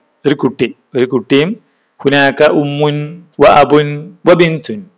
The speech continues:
ഒരു കുട്ടിയും ഉമ്മയൊക്കെ ഉണ്ട് അല്ലേ? ആ കുട്ടി എന്താ ചെയ്തത്? ആ കുട്ടി എന്താ ചെയ്തത്? കുട്ടി നമ്മുടെ water filter, അതിൽ നിന്ന് വരുന്ന വെള്ളം ശേഖരിക്കുന്നു അല്ലേ?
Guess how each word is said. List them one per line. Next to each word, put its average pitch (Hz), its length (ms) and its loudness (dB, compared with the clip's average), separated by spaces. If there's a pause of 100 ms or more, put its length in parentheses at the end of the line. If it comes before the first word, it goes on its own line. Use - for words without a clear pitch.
(140)
ഒരു 151 80 -4
കുട്ടിയും 160 380 0
ഉമ്മയൊക്കെ 139 360 -4
ഉണ്ട് 104 140 -10
അല്ലേ? 113 220 0 (460)
ആ 175 40 0
കുട്ടി 165 260 0
എന്താ 143 220 2
ചെയ്തത്? 127 720 0 (640)
ആ 143 40 -4
കുട്ടി 143 200 -2
എന്താ 139 160 2
ചെയ്തത്? 127 600 2 (600)
കുട്ടി 151 540 2 (240)
നമ്മുടെ 120 540 0 (320)
water 123 440 2
filter, 131 520 -4 (480)
അതിൽ 131 520 -2
നിന്ന് 139 140 -2
വരുന്ന 131 280 2
വെള്ളം 123 380 -4
ശേഖരിക്കുന്നു 113 640 -4
അല്ലേ? 135 280 -2